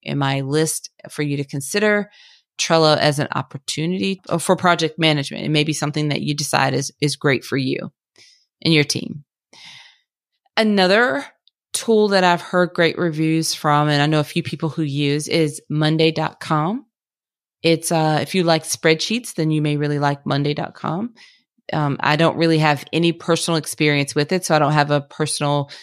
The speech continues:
any, any input other than a few people that I do know well.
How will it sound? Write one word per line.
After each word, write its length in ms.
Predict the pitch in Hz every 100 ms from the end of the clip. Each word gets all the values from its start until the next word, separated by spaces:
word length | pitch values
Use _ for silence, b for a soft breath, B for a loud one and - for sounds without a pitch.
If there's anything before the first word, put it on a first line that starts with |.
| B
any, 240 | - 180 -
any 440 | 160 143 - 170
input 400 | 165 151 156 202 -
other 220 | 160 156
than 200 | 151 147
a 40 |
few 180 | 143 151
people 280 | 143 147 143
that 160 | 139
I 200 | 139 139 139 _
do 200 | 147 143
know 220 | 147 139
well. 440 | 139 139 139 143